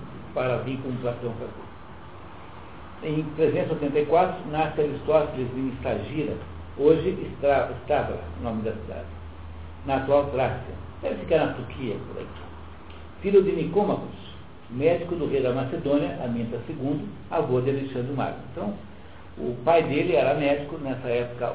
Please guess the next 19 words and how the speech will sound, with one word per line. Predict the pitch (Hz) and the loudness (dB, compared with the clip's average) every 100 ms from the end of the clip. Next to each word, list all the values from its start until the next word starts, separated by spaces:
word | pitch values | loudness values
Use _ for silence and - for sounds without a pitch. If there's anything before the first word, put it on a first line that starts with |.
| 147 | -2
os | 139 | -2
médicos | 117 120 117 120 - 120 | -2 -2 -2 -6 -10 -10
pertenciam | - 117 117 104 131 117 | -8 -6 -6 -6 -4 -2
a | |
uma | 113 | -4
espécie | 107 123 107 | 0 -2 -2
de | |
confraria | 104 127 123 110 101 113 - | -4 -4 -2 -4 -2 -2 -4
secreta, | - - 123 131 - - - - - - - | -6 0 0 0 -6 -12 -14 -16 -16 -16 -4
é, | 123 120 123 - 131 - - | -2 -2 -4 -8 -10 -10 -10
tinham | 143 139 123 - - - | -2 2 2 -2 -8 -4
domínio | 131 131 147 143 | 0 0 0 0
de | 113 110 | -2 -6
determinadas | - 127 123 123 110 110 - | -6 -4 -2 -2 -4 -8 -2
técnicas | 131 117 117 117 107 98 - 123 | -2 -2 -8 -8 -8 -10 -12 -8
de | 120 | -2
medicina | 120 120 - 117 107 98 - - - - - - | -2 -4 -8 -6 -6 -6 -10 -14 -14 -14 -16 -6
que | 127 | 2
eram, | 123 123 120 | 4 4 2